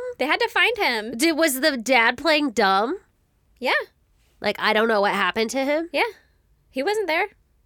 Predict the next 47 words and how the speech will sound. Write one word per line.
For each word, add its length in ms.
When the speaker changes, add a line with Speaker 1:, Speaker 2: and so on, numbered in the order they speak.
Speaker 1:
I 80
don't 160
know. 220
Speaker 2:
What 160
the 120
fuck? 340
Speaker 1:
He 140
was 160
found 280
August 340
ninth, 380
nineteen 320
seventy-four, 540
by 160
c-, 120
some 220
construction 540
workers. 560
He 200
had 100
Speaker 2:
Oh. 60
Speaker 1:
obviously 540
been 220
murdered, 440
but 160
police 320
Speaker 2:
Oh. 60
Speaker 1:
didn't 220
have 260
a 60
whole 100
lot 140
of 100
evidence. 640
Speaker 2:
Yeah. 480
Speaker 1:
They 100
questioned 480
Joseph, 560
but 140
he 140
said 280
that 160
Joe 160
Junior 300
had 160
run 200
away 420